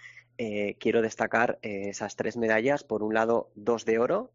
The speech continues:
en el caso de, de Martina Calvo en la categoría cadete, en el caso de Unax en categoría infantil, que ganaron sus finales correspondientes,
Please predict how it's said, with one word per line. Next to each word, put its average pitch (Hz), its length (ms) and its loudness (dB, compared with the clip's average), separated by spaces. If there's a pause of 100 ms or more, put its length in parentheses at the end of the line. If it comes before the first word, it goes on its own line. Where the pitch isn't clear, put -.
(180)
en 104 180 -8
el 104 160 -10
caso 110 420 -2
de, 101 560 -4 (220)
de 113 100 2
Martina 104 380 2
Calvo 110 360 2
en 101 140 -4
la 95 100 -4
categoría 98 580 -4
cadete, 104 500 0 (460)
en 120 180 2
el 104 120 0
caso 113 300 -2
de 107 100 2
Unax 104 400 0
en 104 160 -4
categoría 101 460 -2
infantil, 98 760 -2
que 104 140 2
ganaron 101 440 0
sus - 460 -10 (140)
finales 104 380 0
correspondientes, 120 760 0